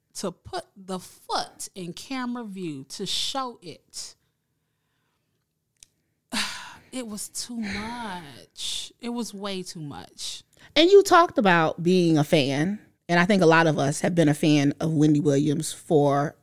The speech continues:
Speaker 2: even not even a, a fan, sitting back and I think being able to, I'm gonna say it, appreciate her elevation and the hustle.
Speaker 1: Mm-hmm.
Speaker 2: So we all know that Wendy started back on radio years ago.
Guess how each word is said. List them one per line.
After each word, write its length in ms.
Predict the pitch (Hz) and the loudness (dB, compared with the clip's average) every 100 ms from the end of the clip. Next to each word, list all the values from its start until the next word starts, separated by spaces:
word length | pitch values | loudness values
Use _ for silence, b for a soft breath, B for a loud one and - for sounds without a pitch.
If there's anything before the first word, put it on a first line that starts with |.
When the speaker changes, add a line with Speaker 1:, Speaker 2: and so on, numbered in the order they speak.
| _ | _
Speaker 2:
even 180 | 370 480 | 6 6
not 160 | 427 403 | 4 6
even 240 | 302 294 | 6 6
a, 240 | 208 165 - | 4 2 -4
a 40 | 175 | -6
fan, 600 | - - 208 208 208 220 B B B B | 0 2 4 6 4 2 B B B B
sitting 680 | - - - 302 320 320 277 | -8 -6 0 2 4 6 6
back 320 | 180 175 175 185 | 6 4 4 2
and 80 | |
I 100 | 175 | 2
think 380 | 170 - 180 - | 0 0 0 0
being 240 | 175 175 170 | 0 2 4
able 220 | 160 160 | 4 2
to, 340 | - 170 147 - _ _ _ 247 | 0 2 0 -2 _ _ _ 4
I'm 180 | 403 | 6
gonna 220 | 254 175 156 | 6 6 4
say 300 | 170 135 139 | 4 4 4
it, 60 | - | 2
appreciate 760 | 160 - 240 - 196 175 160 | 2 2 2 2 2 4 4
her 140 | 185 | 4
elevation 760 | 139 151 151 131 - - - - - - | 4 4 2 0 -2 -6 -8 -12 -8 2
and 260 | 226 247 233 | 4 6 4
the 60 | |
hustle. 420 | 202 143 - - - 226 | 4 2 -4 -8 -12 -16
Speaker 1:
Mm-hmm. 380 | 226 226 240 285 _ | -16 -14 -18 -20 _
Speaker 2:
So 220 | - 208 | 6 8
we 120 | 233 | 8
all 220 | 208 226 | 8 8
know 180 | 247 233 | 8 8
that 140 | 220 185 | 8 6
Wendy 220 | 185 208 | 4 4
started 340 | - 190 190 | 6 6 6
back 380 | 185 185 - - _ _ _ 175 165 | 4 2 0 -10 _ _ _ _ 2
on 300 | 185 185 277 | 6 6 8
radio 500 | 302 226 160 156 285 - _ _ _ _ _ _ | 8 8 6 6 4 -2 _ _ _ _ _ _
years 480 | 185 220 240 220 202 | 2 6 8 8 6
ago. 440 | 170 143 175 302 | 4 6 6 4